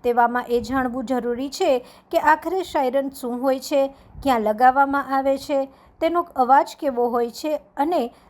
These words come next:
તેના જેવા જ અન્ય સવાલો. આજે તમને આ બધા જ સવાલોનો જવાબ આપીએ.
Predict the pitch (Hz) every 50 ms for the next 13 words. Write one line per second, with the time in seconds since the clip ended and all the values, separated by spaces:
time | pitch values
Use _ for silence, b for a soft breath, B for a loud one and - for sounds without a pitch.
0 | b b b - 330 339 370 359 - - 320 311 320 320 330 269 - - 262 254
1 | 240 247 240 233 - 254 240 226 240 233 233 233 240 226 240 - b b b b
2 | b b - - 233 196 240 233 208 - 262 269 330 349 294 226 220 - - -
3 | 285 262 254 311 311 320 339 359 349 - 330 - - 294 254 262 254 254 254 262
4 | 262 285 294 269 277 302 269 254 233 220 220 - 233 233 226 - 254 240 226 226
5 | 220 220